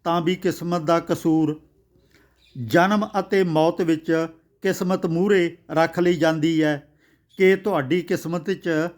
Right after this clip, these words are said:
ਇਸੇ ਤਰ੍ਹਾਂ ਲਿਖਿਆ ਹੋਇਆ ਸੀ। ਭਿਖਾਰੀ ਜਾਂ ਰਾਜਾ ਬਣਾਉਣਾ ਵੀ ਕਿਸਮਤ ਦੇ ਲੇਖੇ ਪਾ ਦਿੱਤਾ ਜਾਂਦਾ ਹੈ। ਗੱਲ ਕੀ, ਇਨਸਾਨ ਆਪਣੀ ਬੇਅਕਲੀ ਨੂੰ ਦੋਸ਼ੀ ਮੰਨਣ ਦੀ ਥਾਵੇਂ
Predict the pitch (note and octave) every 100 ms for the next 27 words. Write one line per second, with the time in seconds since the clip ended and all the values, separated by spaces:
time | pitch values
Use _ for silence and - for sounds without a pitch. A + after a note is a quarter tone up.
0 | _ - F#3+ F#3 G3+ G3+ G3 F3+ E3+ D#3+
1 | E3+ E3 D3 D#3+ D#3+ D#3+ E3+ E3 - _
2 | _ _ _ _ - F#3+ - A3 E3 D#3
3 | F#3+ G#3+ G#3+ _ _ C3+ B2+ F#3 F3 E3
4 | E3 F#3 G3 E3 E3+ E3 E3+ F#3+ F#3+ G#3+
5 | F3 G3+ - _ _ - F3+ F#3+ F#3 F3
6 | E3+ F3 D3+ D3 - F3 A3 A3+ _ -
7 | D#3+ D3+ D#3 F3+ E3+ D#3+ D#3+ D#3 D#3 D#3
8 | D3+ _ _ _ - - - A#2 F3 G3
9 | G3+ F#3 F3 G3+ - _ _ - F#3+ G3
10 | - E3+ D#3 F3 F3+ E3 F3+ - _ -
11 | E3 F#3 - G#3+ G3+ B2 E3 F3+ D#3 G3
12 | G3 A3+ F#3+ F3 G#3+ - _ _ - A#2+
13 | F3+ F#3 - B3+ G#3+ G3 G3 F#3 F3+ F3
14 | E3+ D#3 D#3+ G3